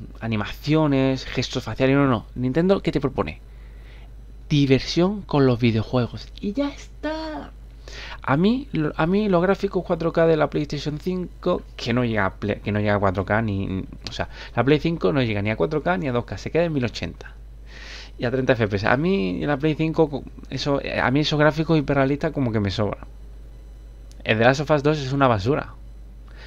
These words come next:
Sí, mu-, muy chu-, muy bien las animaciones, muy bien la física, muy bien los gestos faciales. Pero la historia es una mierda.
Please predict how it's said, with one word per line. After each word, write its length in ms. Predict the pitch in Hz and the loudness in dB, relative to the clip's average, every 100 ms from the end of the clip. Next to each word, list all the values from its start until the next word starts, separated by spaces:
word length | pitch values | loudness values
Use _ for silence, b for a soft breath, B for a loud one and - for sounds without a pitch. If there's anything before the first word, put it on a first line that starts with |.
| B B | B B
Sí, 180 | - 143 | 2 4
mu-, 360 | 131 123 123 | 6 6 4
muy 240 | 120 127 143 | 2 2 2
chu-, 160 | - - | -2 0
muy 240 | 127 139 | 4 6
bien 160 | 135 131 | 8 6
las 100 | 117 | 4
animaciones, 640 | 113 95 90 - 143 160 | 0 -2 -4 -2 0 2
muy 140 | 127 110 | 0 0
bien 160 | 110 | 0
la 140 | 90 - | -2 -4
física, 400 | 135 143 165 160 | -4 -4 -2 0
muy 120 | 120 | 2
bien 120 | 113 | 0
los 100 | 107 | 0
gestos 240 | 110 - | -4 -8
faciales. 560 | - 95 - 131 156 180 - - B B B B B - - - - - - - - - - - - - - - | -10 -8 0 2 4 0 -4 -14 B B B B B -18 -18 -16 -18 -18 -18 -18 -18 -18 -18 -16 -16 -18 -16 0
Pero 360 | 110 110 101 - - - - | 4 6 4 2 -16 -14 -8
la 80 | |
historia 240 | 110 - 131 | -4 2 2
es 100 | 131 | 4
una 140 | 120 | 4
mierda. 320 | 117 156 127 | 6 4 2